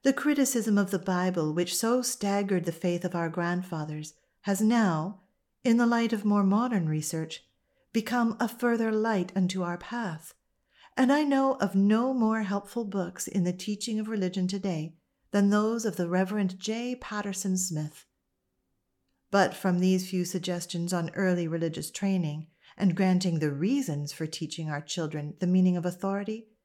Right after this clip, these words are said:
how shall we set about teaching obedience in a practical way?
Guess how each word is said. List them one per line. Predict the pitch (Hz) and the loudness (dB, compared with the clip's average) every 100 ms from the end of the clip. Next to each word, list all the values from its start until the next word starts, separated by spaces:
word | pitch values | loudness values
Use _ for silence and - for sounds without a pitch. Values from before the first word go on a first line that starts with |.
| _ _ _ | _ _ _
how | - 294 330 | -4 -2 -2
shall | - 311 | -2 -2
we | 269 | 0
set | 254 269 262 | 0 -2 -2
about | 240 233 | -4 -6
teaching | - 247 - 220 214 | -6 -10 -6 -4 -4
obedience | 202 208 185 180 180 185 | -4 -2 -2 -2 -2 -4
in | 226 233 | -4 -4
a | |
practical | 240 - 247 - - 165 147 | -6 -10 -12 -8 -8 -6 -6
way? | 147 156 | -6 -10